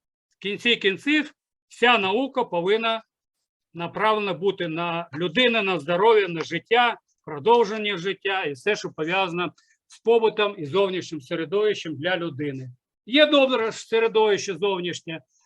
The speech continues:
е, є добра екологія, людина має добрий настрій, добре здоров'я, менше грошей на ліки, все, що пов'язано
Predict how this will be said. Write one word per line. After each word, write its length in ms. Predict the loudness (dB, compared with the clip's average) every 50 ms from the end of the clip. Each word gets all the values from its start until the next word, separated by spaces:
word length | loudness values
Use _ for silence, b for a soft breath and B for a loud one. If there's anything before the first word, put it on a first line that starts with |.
| _ _ _ _ _
е, 160 | -14 -10 -6 -2
є 200 | 2 4 4 4
добра 360 | 6 4 4 4 4 2 2
екологія, 580 | 2 2 0 -2 0 0 -2 -2 -2 -2 -4 -4
людина 580 | -6 -6 -4 -2 -2 0 0 0 -2 -2 -4 -10 _ _
має 320 | -8 -4 -2 0 0 -2 -2
добрий 520 | -4 -4 -4 -4 -4 -6 -6 -6 -8 -8 -12 _ _ _ _ _ _ -6
настрій, 460 | 0 2 2 2 2 0 -4 -4 -2
добре 400 | -2 -2 -4 -2 -2 -4 -6 -6
здоров'я, 580 | -4 -6 -2 2 2 4 4 4 2 2 -2 -6 _ _ _ _ _
менше 380 | -2 0 0 0 0 -2 -2 -2
грошей 420 | -2 -2 -4 -2 -2 -2 0 0
на 160 | 0 -2 -2
ліки, 340 | -2 -2 -4 -4 -6 -10 -12
все, 240 | -12 -6 -4 -4 -4
що 160 | -4 -6 -10
пов'язано 560 | -8 -8 -6 -2 -2 -2 -2 -2 -6 -8 -10